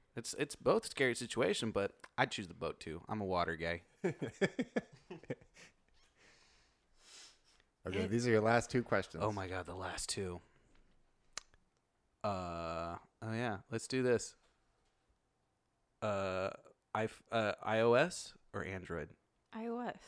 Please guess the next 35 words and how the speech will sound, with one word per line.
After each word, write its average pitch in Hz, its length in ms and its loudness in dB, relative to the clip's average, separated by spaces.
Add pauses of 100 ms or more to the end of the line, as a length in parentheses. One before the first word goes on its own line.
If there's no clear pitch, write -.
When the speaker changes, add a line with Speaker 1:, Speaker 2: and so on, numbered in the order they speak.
Speaker 1:
Ooh, 294 1160 12
hot 190 220 12
take. 233 460 12
That's 170 180 8
a 127 60 2
hot 165 200 12
take. 160 280 10 (1400)
Speaker 3:
Do 208 100 -8
I 202 40 -2
have 202 100 -8
to 196 60 -6
explain 196 280 -8
myself? 214 380 -8 (460)
Speaker 1:
I - 40 -6
mean, 127 100 6
Speaker 2:
No, 120 140 12
we 101 60 10
Speaker 1:
no, 127 160 12
Speaker 2:
all, 107 140 10
we 127 100 10
all 127 140 12
Speaker 1:
no, 117 40 8
Speaker 2:
agree. 113 160 8
Speaker 1:
we 104 140 8
all 143 160 12
Speaker 2:
Everybody 143 240 12
agrees. 123 480 8
Speaker 1:
<laughs> - 60 -6
I 139 40 0
mean, 147 220 4
that's - 180 2
the 139 160 4
only 165 300 6
<laughs> 160 120 6
answer, - 320 4